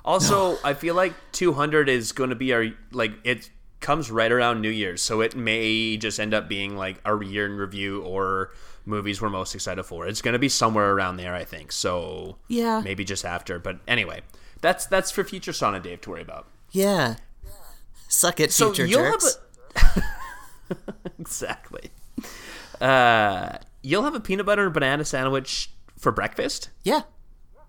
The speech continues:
Speaker 1: Interesting. I literally had that as part of my lunch today.
Speaker 2: I will also occasionally eat them for lunch, 'cause peanut butter banana sandwiches are amazing.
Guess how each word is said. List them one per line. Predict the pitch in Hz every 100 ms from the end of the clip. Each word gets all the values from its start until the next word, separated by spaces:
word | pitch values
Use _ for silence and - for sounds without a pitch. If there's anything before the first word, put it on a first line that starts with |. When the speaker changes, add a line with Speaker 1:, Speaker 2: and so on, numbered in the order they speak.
| - - -
Speaker 1:
Interesting. | 123 127 101 90 -
I | 113
literally | 120 127 127 120
had | 117 110
that | 98
as | 95
part | 104
of | 95
my | 90
lunch | 87 85
today. | - 85 80 - - - - -
Speaker 2:
I | 156 156
will | 175 170 170
also | 135 151 - 170
occasionally | 156 160 156 151 143
eat | 139 135
them | 135
for | 127
lunch, | 131 196 - - -
'cause | 127 113
peanut | 123 120
butter | 127 123
banana | 117 117 113
sandwiches | - 139 131 110 107 107
are | 110
amazing. | 110 113 104 -